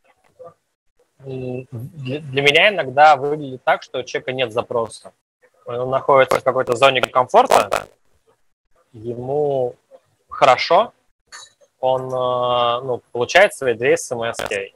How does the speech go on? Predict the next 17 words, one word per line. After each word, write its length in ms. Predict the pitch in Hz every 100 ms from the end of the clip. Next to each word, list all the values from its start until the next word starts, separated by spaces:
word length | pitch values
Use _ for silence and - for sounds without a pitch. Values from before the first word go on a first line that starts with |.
| -
и 100 | 117
любая 340 | 120 135 143
попытка 460 | 139 - 147 - 127
его 160 | 120
расшатать 680 | 127 120 - 120 170 220 - _ _ _ _ _ _ -
вызывает 680 | 117 117 117 127 147 131 -
сопротивление. 1000 | - - 139 131 131 123 127 110 101 92 _ _ _ _ _ _ _ _ _ _ _ _ _ _ _ _
Такой: 200 | - 110
"Чё 160 | - 147
вы, 80 | 127
чё 140 | 180
вы 60 | 131
тут 140 | 110
пришли 280 | 127 - 170
меня 220 | 143 113
жизни 340 | 107 117 107 101
учить?" 420 | 101 - 95 -